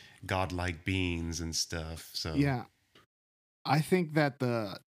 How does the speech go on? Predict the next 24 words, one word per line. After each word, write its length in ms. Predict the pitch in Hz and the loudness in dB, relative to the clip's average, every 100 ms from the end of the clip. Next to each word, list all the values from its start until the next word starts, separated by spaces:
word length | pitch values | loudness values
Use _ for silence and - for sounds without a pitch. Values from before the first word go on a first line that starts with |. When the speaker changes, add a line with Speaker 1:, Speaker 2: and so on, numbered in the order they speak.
| _ | _
Speaker 2:
dude, 240 | 127 127 113 | 2 2 4
you, 180 | 139 151 | 4 2
you 280 | 139 127 | 0 2
hit 220 | 123 147 - | 2 2 0
the 80 | |
nail 180 | 113 113 | 0 2
on 60 | 117 | 2
the 60 | 117 | 2
head, 180 | 117 | 0
like, 180 | 107 101 | 0 -2
the 60 | - | -2
story-wise. 960 | - - 113 117 120 120 123 123 123 - _ - | -2 0 0 2 2 0 0 -2 -4 -8 _ -2
And 80 | |
that's 160 | 120 - | 0 2
what 280 | 135 120 110 _ - | 2 2 -4 _ -4
I 80 | 135 | 2
think 280 | 147 127 - _ _ _ | 4 4 0 _ _ _
makes 260 | 131 120 120 | 0 0 0
it 60 | 127 | 0
such 280 | 139 127 | 0 0
a 80 | 120 | -2
compelling 520 | - 113 - 113 104 | 0 0 0 0 0
game, 320 | 101 107 104 101 | 0 0 0 0
right? 260 | 104 101 | -2 -4